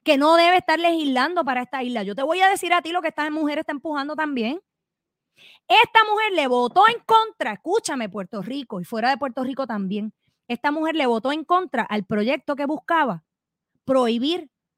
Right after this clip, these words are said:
la hormonización de menores en Puerto Rico y los cambios de sexo en menores de edad. Le votó en contra. Si le votó en contra es porque está a favor de la hormonización y los cambios de sexo en menores.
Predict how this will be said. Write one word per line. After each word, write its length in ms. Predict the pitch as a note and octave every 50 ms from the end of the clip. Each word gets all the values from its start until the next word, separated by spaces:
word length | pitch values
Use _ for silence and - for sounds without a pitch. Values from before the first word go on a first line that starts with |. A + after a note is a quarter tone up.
| _ _ -
la 160 | A3 A#3 A#3
hormonización 640 | A3+ A3+ A3+ A3 A3 G#3+ - - G#3 F3+ - G#3+ G3+
de 80 | A3 A#3
menores 360 | B3+ B3+ B3 B3 B3+ C4 C4+
en 120 | C4 G#3
Puerto 260 | F3+ A3 G3+ F#3 - G#3
Rico 240 | G3+ C4+ A#3 C4
y 20 | A#3
los 120 | G3 -
cambios 280 | - G3 F3+ F#3 G3+ F#3+
de 140 | G3 G#3+ F#3
sexo 280 | - A3 G3 - B3
en 60 | G#3+
menores 320 | G3+ F#3+ F#3 F3 F3 F#3+ F#3+
de 100 | F#3 F#3+
edad. 200 | F#3 F3 F3 - _ _ _ _ _
Le 160 | - A3 G#3+ G3+
votó 220 | G3+ G3 F#3+ A3
en 120 | A3+ A3+
contra. 440 | F#3 A3+ G3+ G3 F3+ - F#3 E3+ D#3 _ _ _ _ _
Si 160 | - - A#3+
le 80 | A#3
votó 240 | A3+ A3+ A#3 A#3 -
en 100 | E4+ F4
contra 280 | D#4+ G4 G4 F4 C#4 C4
es 60 | -
porque 200 | - B3 A#3 -
está 180 | F3+ - - G3+
a 40 | F#3+
favor 400 | - A3 G#3 G#3+ A#3 A#3+ C4 - _ _ _
de 160 | - G3+ A3 A3
la 120 | G#3+ G3+
hormonización 800 | G3 G3+ G3+ G3 G3 F#3+ - G#3+ F#3 E3+ - - D4 D#4 F4 E4 _ _ _
y 100 | - A#3
los 120 | A3 F#3 -
cambios 360 | - G3 F#3+ G3 A3+ A#3+ G#3+
de 100 | A#3+ A3+
sexo 320 | - C#4 B3+ - - C4+
en 120 | B3 A3+ G#3+
menores. 340 | G3+ G3 G#3 G#3+ G#3 F#3+